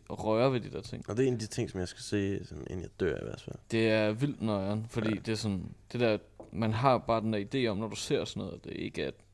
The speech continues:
Speaker 1: menneske, der har været
Speaker 2: Jamen,
Speaker 1: bagved.
Speaker 2: jamen, det er det, fordi med det samme, det klikker op i ens hoved, og man er sådan, "Jo, det her, det er faktisk, altså, altså, det her har været i live."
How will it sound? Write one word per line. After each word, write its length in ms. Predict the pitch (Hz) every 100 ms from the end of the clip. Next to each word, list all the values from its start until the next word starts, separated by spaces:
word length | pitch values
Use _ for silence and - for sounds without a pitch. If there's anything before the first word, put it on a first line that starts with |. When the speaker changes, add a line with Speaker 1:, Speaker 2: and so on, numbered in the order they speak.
| -
Speaker 1:
menneske, 520 | 113 113 123 139 -
der 80 | 107
har 80 | 101
været 180 | 87 127
Speaker 2:
Jamen, 140 | 131 107
Speaker 1:
bagved. 140 | 104
Speaker 2:
jamen, 160 | 117 110
det 60 |
er 40 | 107
det, 140 | 135
fordi 180 | 117 113
med 120 | 107
det 80 | 107
samme, 220 | 113 135
det 180 | 123 -
klikker 320 | 123 120 117
op 140 | 110
i 100 | 110
ens 140 | 104 -
hoved, 320 | 104 107 117
og 80 | 107
man 100 | 73
er 80 | -
sådan, 200 | 73 80
"Jo, 180 | 76
det 180 | 78 101
her, 120 | 104
det 180 | - 90 -
er 120 | -
faktisk, 580 | - - - - - - - - - - - - -
altså, 180 | 95
altså, 160 | 73 - - - - -
det 80 | 120
her 160 | 113
har 140 | 101 95
været 200 | 92 92
i 40 |
live." 280 | 95 98